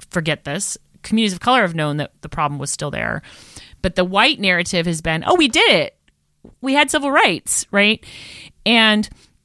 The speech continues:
that was quickly followed with this move towards a kind of cultural, white cultural shift to colorblindness around race.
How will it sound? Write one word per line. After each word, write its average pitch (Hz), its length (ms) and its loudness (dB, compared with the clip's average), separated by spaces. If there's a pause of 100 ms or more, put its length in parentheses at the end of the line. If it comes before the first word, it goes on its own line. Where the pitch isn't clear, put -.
(400)
that 214 240 2
was 220 100 0
quickly 202 300 -6
followed 240 460 0
with 175 280 -2
this 180 240 -2
move 220 380 2
towards 170 680 0 (440)
a 175 100 0
kind 185 260 -2
of 170 140 -2
cultural, 220 720 2
white 208 220 0
cultural 208 300 -4
shift - 280 -4
to - 80 -8
colorblindness 165 640 -2
around 180 240 -2
race. - 260 -4